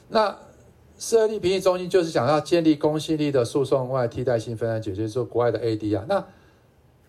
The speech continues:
那就想说，那评议中心是财产法人，那也没有那个公权力，那到底，呃，为什么不去法院？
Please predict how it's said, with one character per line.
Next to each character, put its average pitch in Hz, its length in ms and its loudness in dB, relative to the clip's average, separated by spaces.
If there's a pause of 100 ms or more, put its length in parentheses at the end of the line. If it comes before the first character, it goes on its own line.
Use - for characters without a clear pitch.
(240)
那 214 100 0
就 233 140 -2
想 175 200 0
说， 202 440 0
那 190 200 -4 (120)
评 165 180 0
议 208 80 -2
中 190 180 2
心 190 160 -4
是 180 60 -6
财 151 220 0
产 143 180 0
法 113 200 -2
人， 107 280 -6 (540)
那 180 280 0
也 139 200 -2
没 139 140 0
有 151 120 4
那 160 120 -4
个 139 300 2 (220)
公 165 220 0
权 127 260 0
力， 135 160 -2
那 160 160 -2
到 165 260 2
底， 143 280 -6 (680)
呃， 127 420 2 (960)
为 196 160 6
什 151 100 -6
么 123 80 -6
不 123 120 -4
去 135 120 2
法 95 280 -2
院？ 107 200 -2